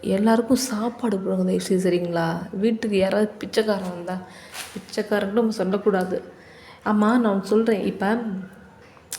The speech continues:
இந்த உலகத்துல வந்து பிச்சைக்காரவங்க நிறைய பேர் இருக்காங்க, யாசனை வாங்குறவங்க, சரிங்களா? அவங்களாம் எதுக்காக அங்க போய் இங்க ரோட்ல உட்காந்துருக்காங்க?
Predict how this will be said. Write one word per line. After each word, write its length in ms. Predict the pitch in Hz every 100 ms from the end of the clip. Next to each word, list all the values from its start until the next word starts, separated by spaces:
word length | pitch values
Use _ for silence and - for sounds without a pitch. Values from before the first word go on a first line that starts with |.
| -
இந்த 180 | 202 214
உலகத்துல 460 | 208 220 240 214 196
வந்து 280 | 190 190 240 247 - - - - - - - - - - - - - - -
பிச்சைக்காரவங்க 680 | 247 - 254 233 196 208 233
நிறைய 320 | 190 196 202
பேர் 200 | 196 202 170
இருக்காங்க, 320 | 185 180 - - 190
யாசனை 400 | 196 196 202 196
வாங்குறவங்க, 460 | 220 202 - - - -
சரிங்களா? 400 | 185 180 180 190 190 196 - - - -
அவங்களாம் 460 | 196 214 226 262 226
எதுக்காக 460 | 254 277 262 233
அங்க 140 | 190 185
போய் 140 | 202
இங்க 140 | 185 185
ரோட்ல 280 | 190 196 196
உட்காந்துருக்காங்க? 600 | - 190 180 190 165 165